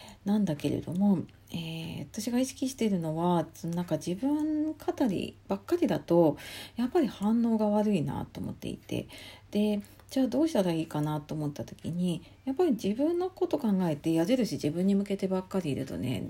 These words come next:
あの、本当に反応してもらえない。なので、えー、相手の知りたいことだったりとか、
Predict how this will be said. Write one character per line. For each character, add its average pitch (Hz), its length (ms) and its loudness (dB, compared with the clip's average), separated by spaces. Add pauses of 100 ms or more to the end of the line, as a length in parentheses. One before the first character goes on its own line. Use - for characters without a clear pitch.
(140)
あ - 80 -14
の、 - 60 -10 (320)
本 208 140 0
当 208 80 0
に 190 100 2
反 170 340 -4
応 151 180 -4
し - 120 -10
て 156 100 -6
も 151 140 -6
ら 151 100 -4
え 139 140 -2
な - 140 -6
い。 - 100 -12 (220)
な 175 120 -2
の 160 140 -2
で、 165 240 0 (420)
え 165 240 -2
ー、 - 20 -4
相 208 140 2
手 240 100 0
の 233 100 4
知 226 120 -4
り 202 120 -2
た 220 140 0
い 220 60 0
こ 220 160 -4
と 214 100 -2
だ - 100 -4
っ - 100 -6
た - 100 -12
り - 120 -10
と - 140 -12
か、 220 360 2